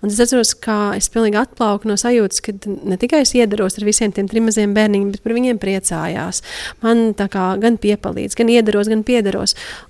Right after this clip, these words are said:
Un, ā, ka var arī piedzīvot un visu kaut ko vēl iemācīties. Nu, tā bija tāda ļoti stiprinoša sajūta, ka man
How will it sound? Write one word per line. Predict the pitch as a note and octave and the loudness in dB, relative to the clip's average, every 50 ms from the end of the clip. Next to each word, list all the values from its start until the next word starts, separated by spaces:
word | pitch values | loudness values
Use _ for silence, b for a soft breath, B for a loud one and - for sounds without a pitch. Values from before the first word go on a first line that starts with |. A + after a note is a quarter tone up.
| - | -2
Un, | G#3+ G3+ G#3 G#3+ G#3+ | 0 2 4 4 4
ā, | G#3+ G#3 G#3+ G#3+ G#3+ G#3 G#3 G3+ _ - | 4 4 2 2 2 0 -2 -4 _ -6
ka | G#3+ G3+ | -2 0
var | G#3+ G#3 | 0 0
arī | G3+ G3+ G3 G3 | 0 0 -2 0
piedzīvot | - C4 D4+ D#4+ C#4 A3+ G#3+ G3 F3+ F3+ F3 F3+ G#3 G#3 - G#3 | 2 4 4 6 6 4 2 2 2 0 0 -2 -4 -4 -2 -2
un | G3+ | -2
visu | G#3+ - - | -2 -2 -2
kaut | A3+ G#3 G3 - | -2 -4 -4 -4
ko | - G#3+ G#3+ G#3 G3+ G3+ | -2 -2 0 0 0 0
vēl | G3+ G3 G3 G3 F#3+ F#3+ F#3+ G3 G3+ G#3+ | 0 -2 0 0 -2 -2 -2 -4 -2 2
iemācīties. | A3 B3 C4 B3+ B3 A3 G3 G3 - - G3 F#3 F#3+ - - - - G#3 - - - - | 2 4 4 4 4 2 0 -2 -4 -4 -4 -4 -6 -6 -8 -8 -6 -4 -2 -2 -2 -2
Nu, | G#3+ G3+ | -2 0
tā | - A#3 A3+ A3+ | 2 2 2 2
bija | A#3 A3 - A3 | 2 0 0 0
tāda | G#3 G#3 A3 A#3+ | 0 0 2 2
ļoti | A3+ - - | 2 2 0
stiprinoša | C#4 C#4+ - A#3 G3+ G3 F#3+ E3 G3 - - - A3 | -2 -2 0 0 0 0 0 0 0 0 0 2 2
sajūta, | G#3 G3+ G3+ G3 G3 G#3 - - | 0 0 0 0 -2 -4 -6 -8
ka | - G#3+ | -4 -4
man | G#3 G#3 | -2 -4